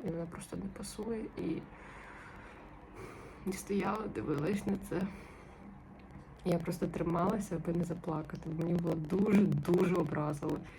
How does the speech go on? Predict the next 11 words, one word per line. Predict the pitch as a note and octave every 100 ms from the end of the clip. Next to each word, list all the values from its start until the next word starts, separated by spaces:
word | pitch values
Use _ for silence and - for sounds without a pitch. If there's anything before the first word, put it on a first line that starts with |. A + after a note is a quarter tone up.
| - - -
І |
я | D#3 E3 G3+
<laughs> | G3+ F#3+ - - - - - - - - - -
в | -
цьому | F3+ E3+
горі | D#3+ F#3 G3 - - - - - - - - -
пішла, | E3+ - F#3 A#3 C4+ - - - - - - - -
купила | - - G#3 G#3
собі | - -
два | F3 E3+ F3 F3
чизбургера. | - G3+ F#3+ G3 F3 E3+